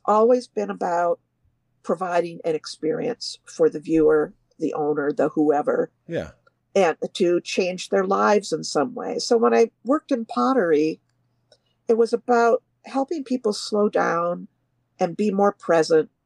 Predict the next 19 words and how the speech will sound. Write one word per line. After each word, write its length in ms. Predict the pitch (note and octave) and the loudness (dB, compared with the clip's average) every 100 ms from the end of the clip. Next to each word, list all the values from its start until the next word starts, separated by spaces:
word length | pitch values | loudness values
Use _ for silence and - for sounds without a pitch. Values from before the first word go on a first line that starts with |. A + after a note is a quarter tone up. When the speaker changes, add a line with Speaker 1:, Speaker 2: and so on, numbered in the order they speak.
| _ _ - | _ _ 0
Speaker 1:
in 440 | E3 E3 D#3+ D#3+ - | 2 2 -4 -6 0
their 160 | F3 | 0
daily 460 | D#3 D#3+ E3 E3 E3 | 2 4 4 4 2
lives, 520 | D3+ C#3+ D#3 D#3+ - | 0 0 -2 -2 -4
to 120 | G#3 | -6
make 320 | F#3 G3+ G#3+ _ _ _ _ _ _ | -2 0 0 _ _ _ _ _ _
those 440 | G#3+ G3+ G3+ - - | 2 4 2 -2 -6
things 420 | D4+ C#4 A#3 G3+ | 0 2 0 -2
we 100 | G3 G3 | -4 -4
just 260 | G#3 - | -6 -8
gotta 500 | G3+ F#3 A3+ B3 F#3 | -8 -6 -4 -4 -6
do 380 | D3+ G3+ G#3+ F#3 | -4 0 0 2
every 500 | F3+ F#3+ F3+ C3+ D3+ | 0 0 -4 -10 -6
day 480 | D#3 F3 F#3 D3 D#3 | 0 2 4 4 2
that 200 | C3+ - | 2 0
gets 340 | F3 - - | -2 -2 -8
pretty 400 | - G3 E3+ B2 | -6 0 2 0
tiresome 680 | - F3 G3 F#3 - C#3 C3 | -2 0 2 2 0 -4 -4
sometimes, 640 | - B2+ - B2 C3+ D#3+ | -4 -6 -2 -2 -2 -6